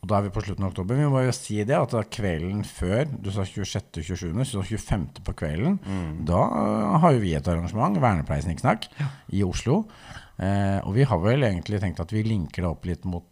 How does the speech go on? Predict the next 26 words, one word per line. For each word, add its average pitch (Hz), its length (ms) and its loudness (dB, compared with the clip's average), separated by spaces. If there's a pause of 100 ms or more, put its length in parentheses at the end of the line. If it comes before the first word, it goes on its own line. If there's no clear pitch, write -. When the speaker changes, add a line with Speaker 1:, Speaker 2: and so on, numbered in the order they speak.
Speaker 1:
eh, 95 40 0
noen 90 280 0
av 76 80 -2
de 87 80 -2
samme 80 240 -4
temaene. 82 360 0 (160)
Speaker 2:
Mm. 98 380 -2
Speaker 1:
Eh, 98 960 -2
jeg 82 100 -2
traff - 220 -6
jo 87 80 -4
flere, 71 240 -4
jeg, 117 320 0
på, 113 100 0 (240)
eh, 95 320 2
<laughs> 156 400 4
Arendalsuka, 98 640 -2 (280)
Speaker 2:
Mhm. 107 160 2
Speaker 1:
som, 120 380 2
eh, 120 220 4 (260)
som 156 220 0
nå 107 120 2
er 113 60 2
hyret 90 460 0
inn, 98 120 0
egentlig. 90 380 0